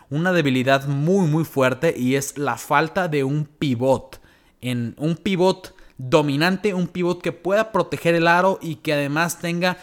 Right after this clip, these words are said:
esas habilidades del pivot moderno de tirar de fuera, de ser un poco más versátil en la ofensiva. Y aunque Claxton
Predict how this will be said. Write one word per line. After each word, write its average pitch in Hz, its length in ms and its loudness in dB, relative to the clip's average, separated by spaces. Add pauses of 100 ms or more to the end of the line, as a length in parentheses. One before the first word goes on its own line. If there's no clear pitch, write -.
(240)
esas 170 380 -2
habilidades 147 1000 2 (200)
del 127 300 -4
pivot 147 360 2
moderno 151 640 0
de 143 120 0
tirar 135 420 -4
de 143 120 -4
fuera, 151 680 2 (200)
de 127 100 -6
ser 147 160 -2
un 160 140 -2
poco 160 260 -2
más 156 240 0
versátil 143 540 -2
en 131 80 -2
la 123 80 -2
ofensiva. 147 580 -2 (280)
Y 143 180 0
aunque 147 480 -4
Claxton 208 760 2